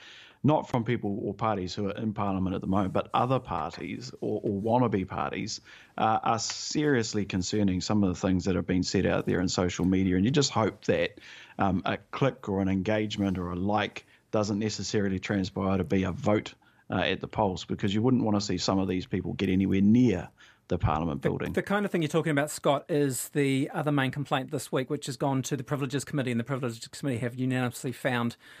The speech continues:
Speaker 2: um, this to be in, in breach. It's a, um, posting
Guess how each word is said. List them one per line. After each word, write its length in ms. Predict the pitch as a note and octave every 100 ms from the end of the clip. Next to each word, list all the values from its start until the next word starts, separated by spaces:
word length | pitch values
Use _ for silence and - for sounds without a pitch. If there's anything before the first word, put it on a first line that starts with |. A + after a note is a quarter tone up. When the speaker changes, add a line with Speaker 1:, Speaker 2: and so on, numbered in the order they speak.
| - -
Speaker 2:
um, 260 | D3 B2+ B2
this 160 | B2+
to 120 | - C#3+
be 160 | C3+
in, 100 | B2
in 220 | D3 C3 B2+
breach. 440 | D#3+ D#3 B2+ -
It's 180 | D#3 -
a, 260 | D3+ C#3+ D3+
um, 240 | C#3+ C#3
posting 680 | - F#3 G3+ - D#3+ C3+